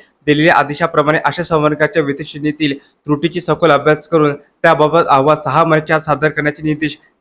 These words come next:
देण्यात आलेले आहे. एका झटक्यात कर्मचाऱ्याच्या पगारात नऊ हजार रुपयाची वाढ होणार. केंद्र सरकारच्या एका नियमामुळे हे घडणार आहे. हा नियम दोन हजार सोळा मध्ये करण्यात आला होता. आता मार्चची वाट पाहत आहे, कारण मार्चमध्ये केंद्रीय मंत्रिमंडळाकडून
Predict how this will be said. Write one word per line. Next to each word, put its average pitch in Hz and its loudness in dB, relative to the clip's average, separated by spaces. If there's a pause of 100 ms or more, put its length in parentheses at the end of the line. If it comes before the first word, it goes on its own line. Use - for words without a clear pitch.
देण्यात 151 2
आलेले 147 4
आहे. 139 2 (640)
एका 151 0
झटक्यात 151 -2
कर्मचाऱ्याच्या 156 0
पगारात 156 0
नऊ 165 2
हजार 151 0
रुपयाची 156 -2
वाढ 147 4
होणार. 139 0 (320)
केंद्र 147 2
सरकारच्या 160 -2
एका 165 0
नियमामुळे 151 2
हे 147 -2
घडणार 151 0
आहे. 143 0 (320)
हा 165 2
नियम 165 2
दोन 165 0
हजार 160 -4
सोळा 156 4
मध्ये 160 0
करण्यात 151 0
आला 135 2
होता. 135 2 (300)
आता 170 2
मार्चची 156 2
वाट 147 4
पाहत 143 0
आहे, 135 -2 (320)
कारण 156 2
मार्चमध्ये 156 2
केंद्रीय 156 -2
मंत्रिमंडळाकडून 147 0